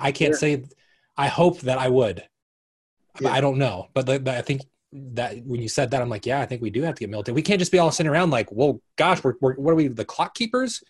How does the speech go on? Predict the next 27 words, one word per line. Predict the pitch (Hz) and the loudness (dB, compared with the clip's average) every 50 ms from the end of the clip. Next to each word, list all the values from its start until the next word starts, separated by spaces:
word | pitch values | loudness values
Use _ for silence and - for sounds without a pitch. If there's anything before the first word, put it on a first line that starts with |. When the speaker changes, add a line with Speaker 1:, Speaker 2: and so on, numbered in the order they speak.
| _ _ _ - _ - - _ _ _ 208 | _ _ _ -20 _ -20 -20 _ _ _ 2
Speaker 1:
for | 180 165 | 6 6
Speaker 2:
Yeah, | - | 6
Speaker 1:
somebody's | 165 165 165 160 147 139 117 | 6 4 2 2 0 0 0
Speaker 2:
yeah. | 120 | 2
Speaker 1:
death?" | 143 180 202 - - - - _ _ _ _ _ _ _ - | 2 2 2 0 -4 -12 -20 _ _ _ _ _ _ _ -6
Like, | 143 135 127 123 123 - - | -4 -4 -4 -4 -6 -4 -4
Speaker 2:
Yeah. | 151 139 127 120 - - - _ _ _ _ _ _ | -2 -2 -2 -6 -10 -16 -20 _ _ _ _ _ _
Speaker 1:
how | - 165 | -2 2
do | 180 180 | 4 6
Speaker 2:
And | 190 | 6
Speaker 1:
we | 196 | 6
Speaker 2:
I | 180 | 6
think | 269 294 - | 4 2 2
Speaker 1:
not | 262 | 0
Speaker 2:
if | - | 0
you | 226 220 - _ - 220 | -2 -2 -2 _ 0 0
ask | 240 226 - 240 | 0 0 -2 -2
most | 233 233 233 - - | -2 0 -2 -2 -6
people | - 233 240 240 233 226 175 156 160 - _ - | -6 -4 -4 -2 2 2 2 2 2 -2 _ 0
what | 175 220 233 - - | 0 0 2 2 2
their | 233 220 190 | 0 0 0
hearts | - 202 220 208 - - | 2 2 2 2 0 -2
were | 185 160 - | -4 -4 -2
feeling | - 226 233 220 214 196 185 | -2 -2 0 0 0 0 0
in | 180 170 | 2 2
that | 170 156 143 147 | 2 2 0 0
moment, | 147 156 170 196 202 214 226 - | 0 2 2 4 4 2 0 0